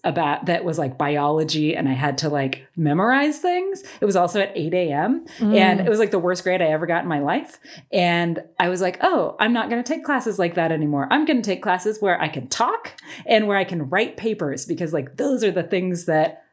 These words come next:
Speaker 1: I excel at," right? I don't think any of this was conscious at the time.
Speaker 2: Hmm.
Speaker 1: Um, then I started working in startups right out of school because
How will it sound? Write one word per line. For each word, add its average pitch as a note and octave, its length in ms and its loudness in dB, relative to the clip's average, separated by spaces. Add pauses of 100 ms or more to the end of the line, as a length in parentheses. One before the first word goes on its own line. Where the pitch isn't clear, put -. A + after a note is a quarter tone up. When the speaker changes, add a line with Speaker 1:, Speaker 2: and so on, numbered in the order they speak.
Speaker 1:
I C#3+ 120 4
excel C4 420 2
at," - 280 -4
right? G3 360 0 (380)
I D#4+ 100 0
don't F4+ 160 2
think D4+ 120 4
any B3 140 2
of G3+ 80 -2
this F3 160 -4
was D3+ 140 -8
conscious C#3+ 420 -12
at - 140 -6
the - 40 -14
time. - 300 -12 (160)
Speaker 2:
Hmm. G3 260 0
Speaker 1:
Um, F3 500 2
then D3 120 -4
I E3+ 60 -2
started F#3+ 280 -2
working F3+ 280 -6
in F3+ 160 -4
startups - 600 0
right C#3+ 160 -4
out E3 160 -2
of F3 80 -4
school B3 360 0
because D3 680 -4